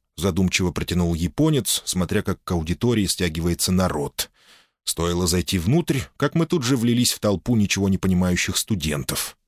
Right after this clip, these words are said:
«Так у нас практика или всё же теория?» Задаю вопрос, внимательно рассматривая клетки с живностью. «Скорее всего, и то, и другое».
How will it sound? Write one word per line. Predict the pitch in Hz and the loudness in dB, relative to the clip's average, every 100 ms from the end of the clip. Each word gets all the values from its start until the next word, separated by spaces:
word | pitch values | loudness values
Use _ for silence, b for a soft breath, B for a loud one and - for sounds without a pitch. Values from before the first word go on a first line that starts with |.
| _ _ _ _ _ _ - | _ _ _ _ _ _ -6
«Так | 92 101 | -4 0
у | |
нас | 110 107 | 0 0
практика | - 156 185 - - 78 76 - | 0 2 2 0 -10 -8 -10 -4
или | 95 110 | 0 0
всё | - 127 | 0 0
же | 113 | 0
теория?» | - 156 123 80 73 69 - _ _ - | 2 2 2 0 -2 -6 -10 _ _ -4
Задаю | 87 92 117 135 | -2 0 2 2
вопрос, | 131 135 170 160 - | 0 2 2 2 0
внимательно | 87 110 123 110 98 98 | 0 2 2 0 0 0
рассматривая | 92 - 98 92 87 92 | 0 0 -2 0 0 0
клетки | - 87 82 98 | 0 -2 0 -2
с | 85 | -2
живностью. | 76 80 71 73 - - 76 65 - _ _ _ _ B B B | -2 -4 -6 -2 -2 -2 -6 -6 -12 _ _ _ _ B B B
«Скорее | - - 76 104 | -10 -6 -2 0
всего, | 127 - 123 156 160 101 | 2 0 2 2 2 -2
и | - 139 | -2 -2
то, | - 110 | 0 2
и | 135 | 2
другое». | 151 160 101 107 120 85 | 2 0 2 2 4 2